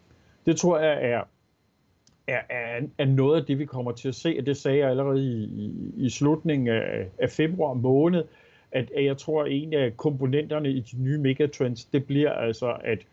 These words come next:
megatrends frem mod de, de næste tyve år, der vil vi se, at man hjemtager produktion i meget høj grad. Også fordi, at det simpelthen går hen og bliver til... Øh, robotteknologien gør, det går hen og bliver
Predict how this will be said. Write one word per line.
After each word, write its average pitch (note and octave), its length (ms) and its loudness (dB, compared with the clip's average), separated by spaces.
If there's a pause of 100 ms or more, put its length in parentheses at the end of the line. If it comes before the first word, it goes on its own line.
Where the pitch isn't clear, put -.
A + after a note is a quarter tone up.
(460)
megatrends C#3+ 640 0
frem D3 260 -4
mod C#3+ 260 0
de, C3+ 220 -6 (140)
de C3+ 60 -2
næste C3+ 340 0
tyve D#3 460 0
år, C#3 280 4
der C#3 80 2
vil C#3+ 220 0
vi C#3 100 0
se, E3+ 400 -2 (460)
at C#3 360 0 (300)
man C3+ 320 -2
hjemtager C3 1040 -2 (800)
produktion C#3+ 600 0 (120)
i D#3+ 80 -2
meget C3+ 400 0
høj C3+ 180 -2
grad. - 360 -8 (160)
Også F3+ 220 -2
fordi, G#3+ 460 0
at - 140 -2
det C3+ 120 2
simpelthen E3 400 0 (300)
går C3 140 2
hen D#3 200 2
og D3+ 140 -4
bliver C#3 180 2
til... A2+ 360 -4 (600)
Øh, G#2+ 880 -4 (1040)
robotteknologien D3+ 1000 0
gør, D3 160 2
det E3 100 0
går C3+ 100 0
hen D#3 220 -2
og A#2+ 100 -8
bliver B2 160 -4